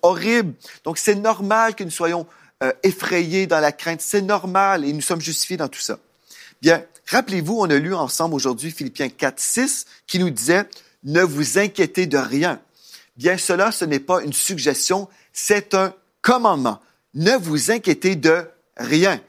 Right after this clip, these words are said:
d'aucun virus, d'aucun manque, d'aucun danger. Ne vous inquiétez de rien. Gloire à Dieu. Donc la peur, nous savons, vraiment, la peur, c'est une désobéissance au commandement de Dieu.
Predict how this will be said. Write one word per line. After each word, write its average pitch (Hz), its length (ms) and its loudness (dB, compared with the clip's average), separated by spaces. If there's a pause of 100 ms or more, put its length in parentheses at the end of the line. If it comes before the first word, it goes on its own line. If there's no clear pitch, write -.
(180)
d'aucun 196 420 2
virus, 156 520 -2 (500)
d'aucun 180 380 2
manque, 156 520 0 (300)
d'aucun 202 480 2
danger. 170 640 0 (240)
Ne 151 160 2
vous 143 340 0
inquiétez 165 380 0
de 135 80 4
rien. 135 340 -4 (640)
Gloire 156 220 4
à 160 80 4
Dieu. 151 340 -2 (1000)
Donc 135 220 2
la 120 140 2
peur, 190 500 2 (400)
nous 123 100 -6
savons, 120 460 2 (560)
vraiment, 123 460 0 (420)
la 135 160 4
peur, 160 400 2
c'est - 300 -4
une 127 80 -6
désobéissance 131 720 -2
au 139 80 -6
commandement 123 460 -2
de 113 100 -4
Dieu. 120 300 -8